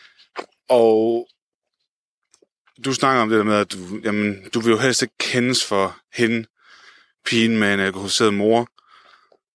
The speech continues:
Øh, og det kan jeg virkelig godt forstå, for det skal ikke blive din identitet. Fordi du har så meget andet at byde på også. Øhm,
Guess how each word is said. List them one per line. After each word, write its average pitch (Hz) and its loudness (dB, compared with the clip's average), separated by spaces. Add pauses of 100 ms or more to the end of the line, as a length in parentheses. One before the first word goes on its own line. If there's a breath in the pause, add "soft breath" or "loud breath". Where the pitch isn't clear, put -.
(140)
Øh, 95 0
og 98 -10
det - -
kan 117 2
jeg 110 0
virkelig 107 0
godt 104 0
forstå, 113 0
for 120 -6
det 117 -2
skal 151 -2
ikke 143 -4
blive 139 -10
din 123 -2
identitet. 110 -4 (800 loud breath)
Fordi 117 -2
du 113 -4
har 123 2
så 120 -2
meget 117 2
andet 131 -2
at 120 -2
byde 120 -2
på 101 -8
også. - -4 (1400 soft breath)
Øhm, 95 -2